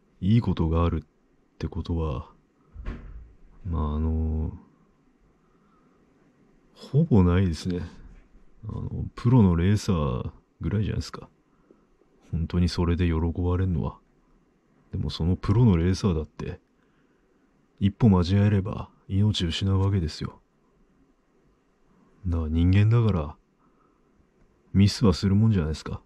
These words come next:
でもそのミス一回が、たったミス一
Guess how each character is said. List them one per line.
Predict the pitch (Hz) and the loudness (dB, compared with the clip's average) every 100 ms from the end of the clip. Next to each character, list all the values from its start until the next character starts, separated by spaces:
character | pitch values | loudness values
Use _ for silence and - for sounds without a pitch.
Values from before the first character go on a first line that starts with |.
| _ - | _ -8
で | 110 | -4
も | 95 | -2
そ | - 104 | 0 4
の | 113 | 4
ミ | 104 123 | 4 2
ス | - 107 | 0 -2
一 | 78 110 - _ - | 0 -2 -4 _ 0
回 | 160 131 | 4 4
が、 | 85 80 - - _ _ - | 4 -2 -10 -20 _ _ -6
た | 104 | -6
っ | - - | -6 -2
た | 123 | 2
ミ | 120 127 | 4 4
ス | - 78 - _ _ _ _ - | 0 -4 -6 _ _ _ _ -10
一 | 107 | -10